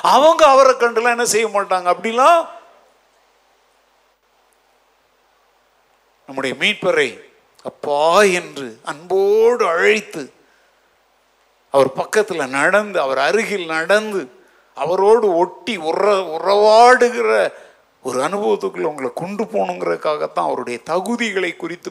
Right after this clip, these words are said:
பேச நான் விரும்புகிறேன். ஹல்லேலூயா. எபேசியர் இரண்டாவது அதிகாரம் நாலாவது வசனத்திலிருந்து ஒரு சில வசனங்களை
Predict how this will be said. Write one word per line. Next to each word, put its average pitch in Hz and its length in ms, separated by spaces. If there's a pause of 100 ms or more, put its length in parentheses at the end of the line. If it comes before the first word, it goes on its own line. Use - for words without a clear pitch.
(120)
பேச 156 340
நான் 67 200
விரும்புகிறேன். - 560 (640)
ஹல்லேலூயா. 139 580 (4000)
எபேசியர் 127 600 (1400)
இரண்டாவது 151 640
அதிகாரம் 123 580 (1900)
நாலாவது 165 640 (120)
வசனத்திலிருந்து 151 800 (100)
ஒரு 160 140
சில 143 260
வசனங்களை 123 600